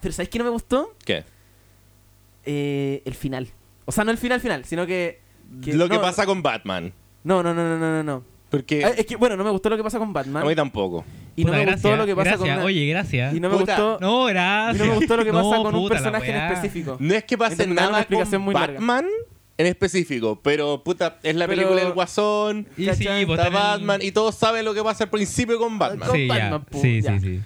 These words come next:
Speaker 1: Y no,
Speaker 2: ¿Cachai?
Speaker 1: y no me gustó lo
Speaker 2: Podría
Speaker 1: que
Speaker 2: haber
Speaker 1: pasa
Speaker 2: sido manejado... Yo no estoy en contra de que lo hayan puesto en la película,
Speaker 1: Eso
Speaker 2: se
Speaker 1: es.
Speaker 2: podría haber sido manejado de una forma mucho
Speaker 1: De
Speaker 2: más
Speaker 1: una
Speaker 2: sutil.
Speaker 1: forma y mucho más inteligente, creo.
Speaker 2: También,
Speaker 3: Ah,
Speaker 2: sí.
Speaker 3: ya,
Speaker 1: Más
Speaker 3: ya.
Speaker 1: creativa, como
Speaker 2: Ujú.
Speaker 1: y no me gustó lo que pasa con un personaje en específico en el que explican todo.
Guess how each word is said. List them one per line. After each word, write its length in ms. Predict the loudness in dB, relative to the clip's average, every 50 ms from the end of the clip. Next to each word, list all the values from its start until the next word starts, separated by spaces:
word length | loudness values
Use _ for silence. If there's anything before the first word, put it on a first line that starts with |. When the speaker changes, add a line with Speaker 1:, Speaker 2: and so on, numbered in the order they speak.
| -10 -8 _
Speaker 1:
Y 40 | -2 -2
no, 60 | 0
Speaker 2:
¿Cachai? 240 | 0 0 0 0 2
Speaker 1:
y 20 | 0
no 100 | 0 0
me 80 | 0
gustó 480 | -2 -2 -4 -4 _ -2 0 0 -2 0
lo 60 | 2
Speaker 2:
Podría 220 | 4 4 4 2
Speaker 1:
que 60 | 2 0
Speaker 2:
haber 60 | -2
Speaker 1:
pasa 140 | -2 0 0
Speaker 2:
sido 100 | 0 2
manejado... 560 | 0 -2 -2 0 0 2 2 2 -2 -4 -10 _ _
Yo 240 | -4 2 2 2 2
no 40 | 2
estoy 200 | 0 _ 0 0
en 80 | 0 2
contra 280 | 0 0 0 2 -2
de 40 | 0
que 80 | 0 0
lo 60 | 2
hayan 200 | 2 0 -2 0
puesto 300 | 0 0 0 0 0 0
en 40 | 0
la 80 | 0 0
película, 400 | 0 -2 -2 -2 -2 -4 -4 -6 -10 -20 -20 -20 -20 _ _ -14 -4
Speaker 1:
Eso 200 | -4 -2 0 2
Speaker 2:
se 60 | 0 2
Speaker 1:
es. 40 |
Speaker 2:
podría 240 | 2 2 0 0 0
haber 100 | -2 -4
sido 220 | -4 -4 -4 -2 -2
manejado 320 | -2 -4 -2 -2 0 0
de 60 | 0
una 80 | -2 -2
forma 200 | -4 -2 -2 -2
mucho 220 | -2 -2 -2 0 0
Speaker 1:
De 80 | 0
Speaker 2:
más 40 | 0
Speaker 1:
una 60 | -2
Speaker 2:
sutil. 220 | -2 -4 -4 -4 -4
Speaker 1:
forma 140 | -6 -8 -10 _ _
y 120 | -8 -8
mucho 260 | -6 -6 -8 -8 -6
más 100 | -6 -6
inteligente, 580 | -6 -8 -10 -10 -10 -12 -14 -16 -16 -18 -18 -18
creo. 120 | -18 -20 -12
Speaker 2:
También, 300 | -8 -6 -2 -2 -2 0
Speaker 3:
Ah, 220 | 0 0 0 0 0
Speaker 2:
sí. 60 | 0 0
Speaker 3:
ya, 140 | 0 -2
Speaker 1:
Más 160 | -4 -6 -6 -2
Speaker 3:
ya. 40 |
Speaker 1:
creativa, 600 | 0 2 2 2 0 -2 -2 -2 -2 -2 -2 -6
como 300 | -8 -10 -10 -10 -10 -8
Speaker 2:
Ujú. 320 | -8 -6 -4 -4 -4 -6 -6 -10 -20 _ _ -20 -20 -20 _ _
Speaker 1:
y 100 | -8 -6
no 80 | -6 -4
me 80 | -4 -4
gustó 260 | -6 -6 -4 -4 -2
lo 80 | -2
que 60 | -2 -4
pasa 180 | -4 -4 -2 -4
con 80 | -4
un 80 | -4 -4
personaje 360 | -6 -6 -4 -6 -6 -4 -4
en 60 | -6
específico 480 | -6 -6 -6 -6 -6 -6 -8 -6 -6 -6
en 60 | -6
el 80 | -8 -8
que 100 | -10 -12
explican 400 | -10 -6 -6 -6 -4 -6 -8 -6
todo. 280 | _ -4 -4 -4 -6